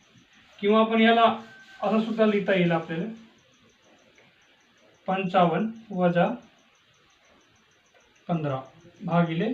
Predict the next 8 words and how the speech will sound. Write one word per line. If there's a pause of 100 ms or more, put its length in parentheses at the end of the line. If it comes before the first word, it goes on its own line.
(420)
दोन. (340)
बघा
किती
आले, (1800)
पाच
वरून
पाच
गेले